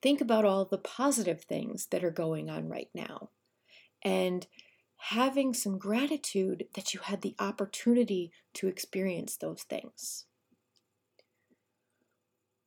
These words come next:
One of the things I know we talk about in, in our household is that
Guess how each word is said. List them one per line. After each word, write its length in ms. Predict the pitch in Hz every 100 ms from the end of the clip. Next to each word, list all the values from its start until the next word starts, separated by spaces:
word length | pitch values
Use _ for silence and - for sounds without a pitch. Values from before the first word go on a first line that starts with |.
| _ _ _ _ _
One 220 | - 220
of 100 | 247
the 80 | 214
things 340 | 202 214 202 190
I 100 | 190
know 180 | 185
we 140 | 180 180
talk 260 | 185 175
about 300 | 175 170 170
in, 320 | 170 165 165 -
in 180 | 196 175
our 180 | 208 247
household 680 | 208 165 165 - 160 165
is 160 | 165 160
that 320 | - 160 160